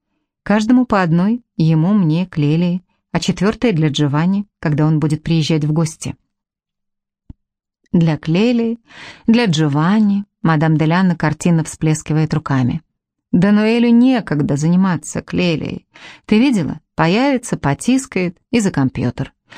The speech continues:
Что до Джованни, так он себе снимет любой отель, целиком. Ноэль говорит, дома ему приятнее.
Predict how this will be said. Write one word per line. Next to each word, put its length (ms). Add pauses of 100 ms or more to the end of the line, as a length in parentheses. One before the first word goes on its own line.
(260)
Что 300
до 100
Джованни, 960
так 180
он 100
себе 260
снимет 380
любой 320
отель, 400 (180)
целиком. 560 (680)
Ноэль 280
говорит, 480 (220)
дома 360
ему 180
приятнее. 640